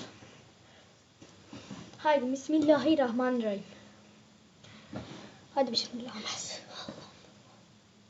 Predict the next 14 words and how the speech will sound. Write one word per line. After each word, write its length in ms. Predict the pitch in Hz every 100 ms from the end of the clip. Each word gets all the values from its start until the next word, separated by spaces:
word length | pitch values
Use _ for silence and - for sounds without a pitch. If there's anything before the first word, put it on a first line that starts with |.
| - - - - - - - - - - - - - - - - - - - - - - - - - - -
Tamamdır. 400 | 247 226 233 269 - - - - - - -
Tamamdır 500 | - 330 302 277 277
arkadaşlar. 420 | 269 277 269 320 330 - - - 330 - - -
Bugün 260 | 233 214 240 - - - - - - -
tam 280 | 285 277 277 - - - - - - - - - - -
iki 240 | 269 349
gün 180 | 330 294
ya 200 | 269 269
da 140 | 269 254
bir 120 | 302
gün 220 | 269 226
boyunca 380 | 214 214 208 254
video 220 | 240 240
atamayacağım. 500 | 240 226 180 - 269